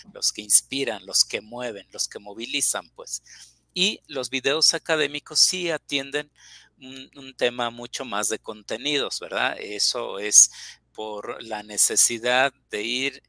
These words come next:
eh, juntando todos los materiales para que el estudiante tenga otros, eh, referentes, no solo el libro, sino también los videos en el caso de telesecundaria.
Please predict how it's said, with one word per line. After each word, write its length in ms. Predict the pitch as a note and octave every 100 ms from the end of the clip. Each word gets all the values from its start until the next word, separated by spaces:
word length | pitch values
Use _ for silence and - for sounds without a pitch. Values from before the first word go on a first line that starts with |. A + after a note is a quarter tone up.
| _
eh, 280 | A#2 - - _ _ _ _ - _ - - - _ _ _ _ _ _ _ _ _ _
juntando 760 | - C#3 B2+ A2+ C#3+ D3 A2 G#2+
todos 260 | - B2+
los 180 | B2+ A#2
materiales 640 | B2 A#2 C#3+ A#2+ A#2 B2
para 260 | - A2 G2
que 120 | -
el 80 | F#2+
estudiante 580 | F#2 - G2+ G2 F#2 A2
tenga 500 | - G2 F#2+ G2 F#2+ - - - _
otros, 640 | - D3 - A#2+ A#2 - -
eh, 120 | C3+
referentes, 760 | G2+ G#2 - A2 F#2+ F#2 - G2+
no 220 | G2+ G#2
solo 520 | - G2+ G2 G2 G2
el 220 | - F#2+
libro, 460 | G2 A2+ G#2 G#2 G#2+
sino 440 | - - G2 G2
también 600 | F#2 G#2 F#2+ F#2+ F#2+ - _
los 260 | G2+ F#2
videos 460 | G2 F#2 F#2 F#2+ -
en 140 | F#2
el 100 | E2+
caso 240 | - F2+ G2+
de 60 |
telesecundaria. 760 | - F2+ E2 G2 - F#2+ F2+